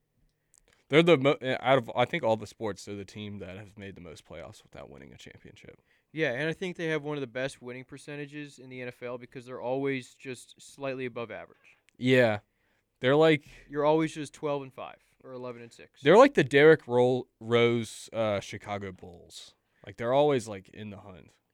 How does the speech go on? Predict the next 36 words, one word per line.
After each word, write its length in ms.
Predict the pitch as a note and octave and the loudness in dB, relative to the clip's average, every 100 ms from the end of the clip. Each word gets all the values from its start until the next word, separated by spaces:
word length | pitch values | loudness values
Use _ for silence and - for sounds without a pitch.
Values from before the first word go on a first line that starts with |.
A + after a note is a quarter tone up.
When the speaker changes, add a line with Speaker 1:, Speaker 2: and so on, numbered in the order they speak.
| _ _ _ | _ _ _
Speaker 2:
Yeah, 300 | B2+ C#3 C#3 | -8 -4 -2
Speaker 1:
for 80 | C3+ | -4
a 20 | |
Speaker 2:
but 80 | C3 | -6
Speaker 1:
championship, 560 | C#3 C3 F#2 G2 E2 - | -8 -8 -10 -16 -20 -20
but 160 | G#2 - | -20 -20
then 180 | G2+ | -18
they, 160 | F#2+ G2 F2 | -16 -16 -6
Speaker 2:
yeah, 80 | D#3+ | -4
you're 200 | D#3+ F#3+ | 0 2
Speaker 1:
uh, 40 | |
Speaker 2:
always 240 | A3 A#3 A#3 | 0 0 -6
in 80 | |
the 140 | F#3+ D#3+ | -8 -4
hunt, 280 | D3+ D#3+ D3+ | -2 -4 -6
but 140 | C#3 | -6
no 160 | D3 D3 | -2 -2
one 160 | C#3+ | -2
really 260 | C#3 C#3+ C3+ | 0 0 -2
thinks 360 | - C3+ - | -6 -12 -10
you're 100 | C3 | -12
an 60 | A#2+ | -8
actual 400 | A2 A2+ - B2+ | -8 -8 -12 -18
contender. 520 | C#3 B2 B2+ B2+ B2+ | -16 -14 -12 -8 -2
Speaker 1:
Yeah. 180 | B2 G2+ | -2 -2
Speaker 2:
So, 120 | A#2 | -4
like, 160 | G#2+ A2 | -10 -12
but 160 | C3 A#2+ | -16 -12
this 200 | C3 - | -12 -12
one 180 | A2+ | -18
team. 260 | - F2 E2+ | -18 -20 -4
Speaker 1:
Or, 240 | D3+ F3 F#3 | 6 10 10
or, 320 | F#3 D#3 F3 | 10 8 8
like, 220 | E3+ D#3+ | 6 2
the 80 | A#2 | -4
Hawks. 640 | A2+ G2+ F2+ - - - | -4 -4 -4 -14 -20 -20